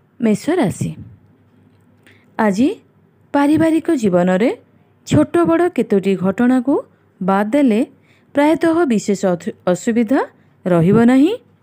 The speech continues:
କର୍ମକ୍ଷେତ୍ରରେ ଅବହେଳିତ କାର୍ଯ୍ୟ ସକାଶେ ଅନୁତାପ କରିବେ। ପ୍ରତ୍ୟେକ କ୍ଷେତ୍ରରେ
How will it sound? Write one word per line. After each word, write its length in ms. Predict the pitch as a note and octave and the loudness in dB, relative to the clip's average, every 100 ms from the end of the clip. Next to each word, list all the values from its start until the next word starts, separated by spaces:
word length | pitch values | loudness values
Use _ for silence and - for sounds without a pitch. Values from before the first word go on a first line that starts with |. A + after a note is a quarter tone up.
| _ _ _ _ _ _ _ _ _ - | _ _ _ _ _ _ _ _ _ 0
କର୍ମକ୍ଷେତ୍ରରେ 960 | D4+ D4+ F4 G4 - F3 A3 C#4 G3+ B3 - _ _ _ - | 2 4 0 -2 -2 -2 0 0 0 -2 -6 _ _ _ -2
ଅବହେଳିତ 520 | C4 C4+ D4+ D#4 D4 D4+ | 2 2 4 2 2 -2
କାର୍ଯ୍ୟ 380 | D4 G#3+ D#3+ F#3 | 0 -2 0 -2
ସକାଶେ 440 | F#3 A3 A3 - G4 - _ _ _ _ _ _ - | -2 -4 -4 -4 -6 -6 _ _ _ _ _ _ -2
ଅନୁତାପ 420 | F#3 F#3 G#3 A3+ - | 0 0 0 -4 -2
କରିବେ। 360 | A#3+ B3+ D4 F#4+ _ _ _ _ _ _ _ _ _ _ _ - | 0 2 0 -2 _ _ _ _ _ _ _ _ _ _ _ -2
ପ୍ରତ୍ୟେକ 320 | D4 D4 F4 F4 | 0 2 0 0
କ୍ଷେତ୍ରରେ 580 | - A3+ - G3 F3+ | 0 -2 0 2 2